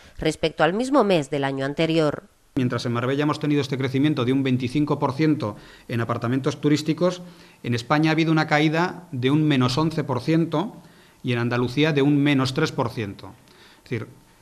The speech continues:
Speaker 2: cobra mayor relevancia todavía el crecimiento que ha tenido Marbella cuando se pone en contraposición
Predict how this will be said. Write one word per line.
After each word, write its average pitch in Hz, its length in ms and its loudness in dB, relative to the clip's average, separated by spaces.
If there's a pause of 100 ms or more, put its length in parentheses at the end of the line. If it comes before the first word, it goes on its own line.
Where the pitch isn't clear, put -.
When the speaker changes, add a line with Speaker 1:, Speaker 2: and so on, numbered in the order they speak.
(120)
Speaker 2:
cobra 165 260 4
mayor 160 300 4
relevancia 151 480 0
todavía 143 420 0
el 117 120 -2
crecimiento 127 460 -2
que 143 80 -2
ha 143 60 -2
tenido 143 300 0
Marbella 151 480 0
cuando 123 320 -2
se 117 160 -6
pone 147 260 0
en 156 60 0
contraposición 151 920 -2